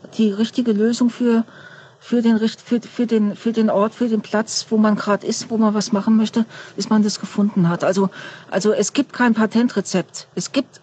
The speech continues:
kein Patentrezept für nix. Es gibt nur Anregungen. Und das, äh, die, die, die, wir haben, wir haben eine Toolbox, einen Werkzeugkoffer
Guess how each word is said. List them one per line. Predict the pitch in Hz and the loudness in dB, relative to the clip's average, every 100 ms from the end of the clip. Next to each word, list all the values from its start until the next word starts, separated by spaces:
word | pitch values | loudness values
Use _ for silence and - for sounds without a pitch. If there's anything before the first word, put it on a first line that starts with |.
| - | -6
kein | 190 196 196 | -2 0 0
Patentrezept | 196 - 175 - 147 160 - | -2 -2 -4 -4 -10 -8 -8
für | - 185 | -2 0
nix. | 170 - 139 | 0 -2 -6
Es | - | -8
gibt | 233 - | -8 -2
nur | 233 233 - | 0 0 0
Anregungen. | 208 240 190 165 156 123 147 - - - - | 2 2 2 -4 -6 -8 -8 -10 -18 -14 -4
Und | 185 | -2
das, | 202 - - - | -2 -4 -8 -4
äh, | 202 190 190 | -2 0 -2
die, | 175 - | -4 -14
die, | - 156 190 | -12 -10 -10
die, | - 190 - - 58 - 165 | -8 -12 -12 -18 -20 -14 -6
wir | 202 | 0
haben, | 214 214 202 - - - - - | 2 2 -2 -10 -20 -20 -20 -12
wir | 220 208 | -4 -2
haben | 196 - | -2 -4
eine | 180 - | -8 -8
Toolbox, | - 269 277 247 240 - | 0 2 2 0 -4 -6
einen | 202 | -2
Werkzeugkoffer | 208 214 - 247 - 240 226 240 | -2 -2 -2 -2 0 -2 0 0